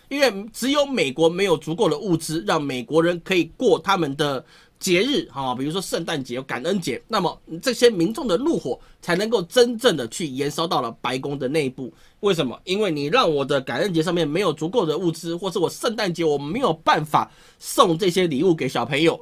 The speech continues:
那么这个事情就是你罪大恶极。因为在他们这些世界里面，这些事情才是最大，最大的事情。什么阿富汗、什么叙利亚、什么台海之间的问题，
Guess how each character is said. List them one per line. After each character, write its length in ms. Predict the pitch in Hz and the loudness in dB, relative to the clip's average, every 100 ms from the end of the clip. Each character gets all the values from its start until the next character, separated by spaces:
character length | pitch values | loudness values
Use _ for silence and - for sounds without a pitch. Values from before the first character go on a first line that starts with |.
| - | -4
那 120 | 180 | 0
么 220 | 165 120 - | 0 -2 -2
这 100 | 247 | -2
个 80 | 175 | -2
事 160 | - 156 | -6 -8
情 140 | 113 | -8
就 80 | 143 | -8
是 100 | 151 | -6
你 140 | 107 | -6
罪 140 | 156 156 | -2 -2
大 100 | 127 | -2
恶 160 | 131 | -4
极。 240 | 113 92 - - - | -6 -14 -16 -12 0
因 100 | 214 | 0
为 120 | - | 0
在 240 | - 233 180 | -4 -4 -2
他 200 | 196 208 | -2 -2
们 160 | 147 | -2
这 120 | 151 | -4
些 160 | 147 180 | -4 -4
世 280 | - - 160 | -4 -6 -4
界 200 | 180 143 | 0 -2
里 120 | 101 | -2
面， 240 | 135 156 - - - | 0 -2 -2 -18 -4
这 140 | 226 | -2
些 160 | 208 208 | 0 -2
事 420 | - - - 190 | -4 -10 -4 -4
情 120 | 139 | -4
才 120 | 123 | -8
是 80 | 135 | -8
最 140 | 139 | -8
大， 120 | 135 127 | -6 -6
最 180 | - 131 | -4 -4
大 140 | 113 | -2
的 60 | 101 | -4
事 140 | 135 | -10
情。 160 | 113 - - | -12 -14 -8
什 160 | 175 185 | -4 0
么 200 | 240 240 - - - | 0 -2 -12 -20 -2
阿 140 | 220 | 2
富 160 | 247 247 | 2 2
汗、 220 | 214 160 | 0 0
什 160 | 127 156 | -6 -6
么 80 | 185 | -6
叙 240 | - 262 | -6 -6
利 140 | 214 170 | -2 -2
亚、 100 | 101 | -2
什 160 | - | -6
么 80 | 165 | -8
台 200 | - 175 | -4 -2
海 100 | 147 | -2
之 140 | 165 | -4
间 100 | 170 | -4
的 80 | 175 | -2
问 160 | 196 151 | -2 -4
题， 220 | 120 | -6